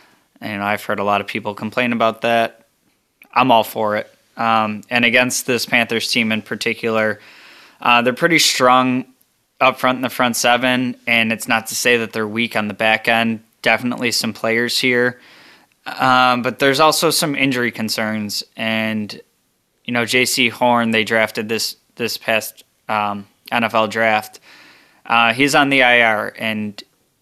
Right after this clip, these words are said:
they kinda, they drafted him to be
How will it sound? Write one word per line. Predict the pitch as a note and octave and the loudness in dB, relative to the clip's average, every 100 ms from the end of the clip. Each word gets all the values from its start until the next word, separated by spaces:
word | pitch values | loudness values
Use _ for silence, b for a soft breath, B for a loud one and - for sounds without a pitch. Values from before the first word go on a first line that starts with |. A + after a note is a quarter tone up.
| _ _ _ | _ _ _
they | - A#2+ | 0 2
kinda, | C#3+ C#3 C3+ B2 - - | 2 2 2 -2 -8 0
they | B2 | 0
drafted | B2 C3+ C#3 B2 | 4 2 2 -2
him | A#2 A#2 | 0 -4
to | - | -4
be | A2+ A#2 A2+ A2 | -2 0 0 0